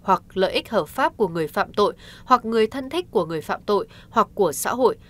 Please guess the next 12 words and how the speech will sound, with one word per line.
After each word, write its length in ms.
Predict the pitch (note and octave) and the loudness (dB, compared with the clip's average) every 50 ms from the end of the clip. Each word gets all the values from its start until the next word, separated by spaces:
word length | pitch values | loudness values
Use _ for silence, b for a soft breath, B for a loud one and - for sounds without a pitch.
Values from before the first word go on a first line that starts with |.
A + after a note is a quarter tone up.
| B B | B B
đã 180 | A3+ A3+ A3 | 2 2 2
cấu 220 | B3 - C4 B3 B3+ | 2 2 0 -2 -2
thành 240 | - D4 C4+ G3+ F#3+ | -2 -6 -6 -6 -2
tội 180 | - G#3 - - | -2 -2 -2 -2
phạm 240 | - G#3 F#3+ E3+ - - - - - - - - | -2 0 0 -2 -2 -8 -20 -20 -20 -20 -14 -6
thì 140 | - B3 | -2 -2
hành 200 | B3 A3+ A3+ A3+ | 0 -2 -2 -4
vi 240 | A3 D4 D4+ D4+ D4 C#4 | -6 -6 -6 -6 -6 -6
chống 280 | - - A#3 G3+ A3+ B3+ | -4 -2 -2 -2 -4 -6
trả 240 | - - C#4+ G#3+ D#3 | -6 -4 -4 -4 -2
lại 280 | D#3 E3+ F3 - - - | -2 -2 -2 -2 -4 -10
gây 300 | E3 F3 G3+ G#3 G#3+ G#3 | -8 -2 2 2 2 2